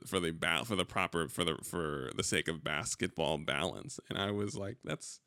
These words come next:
an insane and interesting idea." And then I saw, I was like, "Oh, that's from Blue Lock. Oh, you took that idea from Blue Lock." Oh. Also, I, um, n-,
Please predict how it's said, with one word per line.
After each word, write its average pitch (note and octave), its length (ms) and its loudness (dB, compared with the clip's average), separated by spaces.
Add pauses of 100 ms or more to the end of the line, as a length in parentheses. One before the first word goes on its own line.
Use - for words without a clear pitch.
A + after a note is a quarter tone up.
(440)
an B2 160 4
insane B2+ 640 6
and G#2 120 4
interesting A2+ 520 2
idea." F2+ 600 2
And G2+ 160 2
then F#2 120 4
I F#2 80 4
saw, - 160 0
I - 60 2
was A#2+ 80 2
like, B2+ 200 0
"Oh, F#3 220 10
that's E3 200 6
from C#3 300 2
Blue D3+ 340 8
Lock. A#2+ 380 4 (100)
Oh, D#3+ 200 8
you E3 220 2
took D#3+ 280 -2
that D3 140 4
idea C3 340 6
from A2+ 300 2
Blue A#2+ 260 6
Lock." G2+ 320 4 (720)
Oh. C#3+ 1900 10
Also, C#3 460 6 (500)
I, A#2+ 140 10
um, A#2 300 8 (100)
n-, A#2 260 6